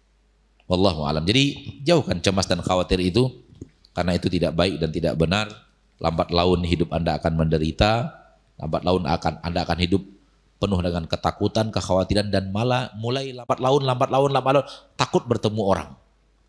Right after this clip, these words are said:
Takut orang berprasangka buruk terus terhadap dirinya. Lambat laun mengurung diri di kamar. Dan sudah, sudah bertemu orang yang seperti itu. Bukan saya karang-karang, sudah bertemu dengan orang, ngikuti rasa takut, ingin rasa takut, akhirnya apa?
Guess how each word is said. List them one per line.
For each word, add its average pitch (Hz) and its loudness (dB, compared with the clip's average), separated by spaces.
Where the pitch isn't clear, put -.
Takut 147 0
orang 139 0
berprasangka 123 0
buruk 131 2
terus 139 0
terhadap 110 2
dirinya. 110 2
Lambat 117 0
laun 143 2
mengurung 139 2
diri 123 0
di 120 2
kamar. 110 -2
Dan 123 -6
sudah, 311 -2
sudah 285 2
bertemu 220 2
orang 220 4
yang 139 -2
seperti 120 0
itu. - -10
Bukan 113 0
saya 117 2
karang-karang, 113 0
sudah 113 2
bertemu 120 0
dengan 120 2
orang, 117 -4
ngikuti 117 2
rasa 113 0
takut, 113 -4
ingin 117 -4
rasa 120 0
takut, 117 2
akhirnya 117 0
apa? 127 -4